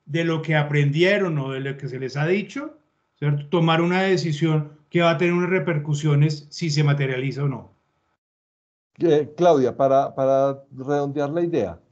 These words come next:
Speaker 2: podemos, eh, para esto hay metodologías, metodologías que se pueden desarrollar,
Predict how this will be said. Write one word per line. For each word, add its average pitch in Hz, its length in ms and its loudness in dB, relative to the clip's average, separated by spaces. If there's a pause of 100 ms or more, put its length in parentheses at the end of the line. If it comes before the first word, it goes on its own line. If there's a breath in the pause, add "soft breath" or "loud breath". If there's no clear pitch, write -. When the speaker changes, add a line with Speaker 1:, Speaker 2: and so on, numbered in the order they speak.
(440)
Speaker 2:
podemos, 170 680 4 (380)
eh, 139 400 0 (260)
para 127 280 2
esto 226 420 2
hay 180 180 2
metodologías, 160 1040 0
metodologías 127 640 -4
que 147 100 -8
se 131 100 -8
pueden 120 400 -2
desarrollar, 113 480 -4